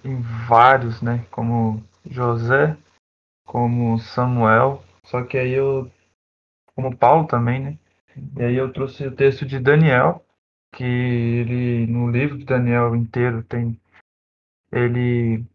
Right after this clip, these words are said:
é, revelado, né, dois sonhos de dois reis diferentes. Eu trouxe, é, o específico de Nabucodonosor, texto muito famoso, tá lá no Daniel, capítulo dois, é o capítulo inteiro,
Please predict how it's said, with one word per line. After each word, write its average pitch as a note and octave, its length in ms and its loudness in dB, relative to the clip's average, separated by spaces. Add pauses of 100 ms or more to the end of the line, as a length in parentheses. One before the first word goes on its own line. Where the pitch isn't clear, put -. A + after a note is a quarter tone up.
(280)
é, A#2+ 60 -4
revelado, A#2+ 880 2
né, C3+ 140 -2
dois C#3 320 2
sonhos D3+ 500 0
de B2 160 -6
dois A#2+ 260 -2
reis A#2 160 -2
diferentes. B2+ 540 -4
Eu B2+ 140 -4
trouxe, A#2+ 600 -6 (640)
é, A#2+ 260 2
o A#2+ 60 2
específico C3+ 720 -2
de A#2+ 160 -4 (340)
Nabucodonosor, C3+ 1000 2 (220)
texto B2+ 260 -2
muito B2+ 180 -6
famoso, C3+ 540 -2 (120)
tá A#2+ 160 2
lá B2 160 4
no C3 320 -4
Daniel, B2+ 640 2
capítulo D3 420 -6
dois, C3 600 -2 (520)
é A#2+ 140 2
o B2+ 380 2
capítulo D3 420 0
inteiro, D3 500 0